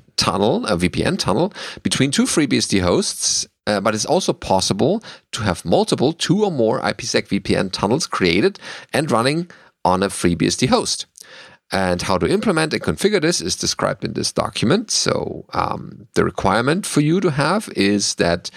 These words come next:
uh, you have three locations. Uh, they call it for simplification here A, B, and C. Uh, they are connected with the I P sec V P N tunnels using FreeBSD. They use eleven point three release, but I guess newer,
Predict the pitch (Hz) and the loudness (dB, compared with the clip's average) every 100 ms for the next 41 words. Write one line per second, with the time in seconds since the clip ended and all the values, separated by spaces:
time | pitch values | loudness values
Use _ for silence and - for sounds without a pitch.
0 | - - - 101 87 85 90 82 - 101 | -16 -16 -4 0 2 4 2 0 0 2
1 | 123 - - 90 - 214 - - - 87 | 2 2 0 0 -2 -2 -2 -2 -2 -4
2 | 90 90 - 95 82 - - 87 87 - | -2 -4 0 0 0 -2 0 0 0 0
3 | 90 90 110 101 104 - 90 92 - 87 | 0 0 -2 0 0 0 2 2 2 0
4 | 90 82 82 147 208 - - - - - | 2 0 0 0 0 -4 -20 -20 -20 -12
5 | - 92 92 92 95 95 101 120 175 104 | -4 0 2 2 0 0 0 0 0 0
6 | 95 87 67 95 202 - 214 175 - 202 | 2 2 0 0 0 0 0 0 0 0
7 | 220 135 95 143 98 98 90 90 85 92 | 0 0 0 -2 -2 -2 -2 0 0 0
8 | - 110 160 98 95 98 - 101 92 87 | 2 0 2 2 2 0 -2 0 0 0
9 | - 82 - 95 87 87 135 180 - - | 0 -2 0 0 2 2 2 2 -4 -10
10 | - - 90 87 87 90 85 87 85 87 | -20 -4 0 2 0 0 0 2 2 0
11 | 85 | -6